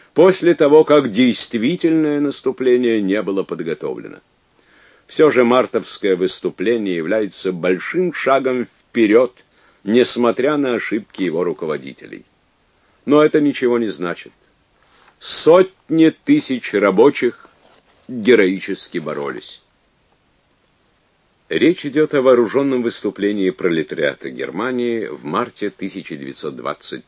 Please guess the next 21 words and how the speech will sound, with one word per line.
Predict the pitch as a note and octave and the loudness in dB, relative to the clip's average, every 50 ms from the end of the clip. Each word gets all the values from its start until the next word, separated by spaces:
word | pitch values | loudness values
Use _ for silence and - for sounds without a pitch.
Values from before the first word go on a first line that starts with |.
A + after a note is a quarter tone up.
| _ | _
первого | C2 B1+ B1 B1+ B1 B1 | -10 -10 -8 -8 -8 -10
года. | A#1 A#1+ A#1 G1+ - - - _ _ _ _ _ _ _ _ _ _ _ _ _ _ _ _ _ - | -10 -10 -12 -12 -14 -16 -20 _ _ _ _ _ _ _ _ _ _ _ _ _ _ _ _ _ -4
Германская | - - A#2 A#2+ C#3 D#3 D3+ C#3+ - - C#3+ C3+ B2+ | 0 2 2 4 4 2 0 0 -2 0 2 2 2
буржуазия, | A2+ C3 B2+ A2+ G2+ C3 C3+ C3+ A#2 - D3 D3 C3+ G#2+ | 2 0 0 0 0 0 0 0 -2 -2 -2 0 0 0
напуганная | E2+ D#2+ D#2 - - F#2 D#2+ E2+ E2 E2 D#2+ D#2+ D2+ | 0 0 -2 -4 -2 -2 -2 -2 -2 -2 0 0 0
ростом | D#2+ D#2 - - - D#2+ D2+ | 0 -2 -4 -6 -8 -8 -6
влияния | C#2+ D2 D2+ D2+ D2+ D2 D2 D2 D2 C#2+ | -4 -4 -4 -4 -4 -4 -4 -6 -6 -6
коммунистов | - - D2+ D2+ D2 D2 C#2 - - - D#2 C#2 C2 | -8 -8 -10 -8 -8 -8 -10 -12 -12 -12 -12 -12 -12
в | B1 | -12
массах, | C#2+ C#2+ C#2 C2+ - - - - D#2 D2 - - | -12 -10 -10 -10 -10 -12 -12 -10 -10 -10 -10 -8
решила | F2 F2 - - G2 F#2 F#2 F2+ | -8 -8 -6 -6 -6 -4 -4 -4
спровоцировать | - - - - - G2+ G#2 G#2+ - - - F#2 D#2 D2 C#2 C2 B1+ - - | -6 -8 -6 -4 -2 -2 -2 -2 -4 -4 -6 -6 -6 -6 -8 -10 -10 -12 -14
революционный | - C#2+ C#2 D2 C#2+ C#2 - - D#2 D2+ C#2+ C#2+ C#2 | -14 -12 -12 -10 -10 -10 -10 -10 -8 -8 -8 -8 -8
авангард | C#2 C#2 C#2+ C#2+ C2+ D2 C#2+ C#2 - - _ _ - | -8 -8 -10 -10 -10 -10 -10 -10 -12 -16 _ _ -12
пролетариата | - C#2+ C2+ C2 - - - C#2+ D#2 E2+ F2 - B2 B2+ B2+ _ _ _ _ _ _ _ | -10 -10 -10 -10 -12 -10 -8 -8 -6 -8 -6 -6 -8 -8 -8 _ _ _ _ _ _ _
на | - F2+ F#2+ - | -6 -4 -4 -2
преждевременное | - F#2 F#2 F2 C#2+ C2 E2 E2+ D2+ D#2 F2+ G#2 A2+ A#2 A2+ A2+ A2+ A2 A2 G#2+ G#2+ G2+ G2+ | 0 0 0 0 0 0 -2 -2 -2 0 -2 -2 -2 -4 -6 -6 -6 -6 -6 -6 -6 -6 -8
и | - - A#2 | -8 -8 -8
неподготовленное | G#2 G2 G2 F#2 - - F#2+ F2 E2+ E2+ F2+ F2+ F#2 E2 C#2+ B1+ B1 C2 C2 B1+ B1+ B1+ B1+ | -6 -4 -4 -4 -2 -2 -2 0 2 2 2 2 0 -2 -4 -4 -8 -12 -12 -12 -12 -10 -8
вооруженное | C2 C2+ C#2 C2+ C2 B1+ C#2 C#2 C2 C2 C2+ C2+ C2 | -8 -8 -8 -8 -8 -10 -10 -12 -12 -12 -12 -10 -10
выступление, | C2+ B1+ - - D#2 D2+ - F2+ G#2+ B2 B2+ B2 B2 B2 A#2 | -10 -12 -12 -12 -12 -10 -8 -6 -6 -4 -4 -4 -4 -6 -8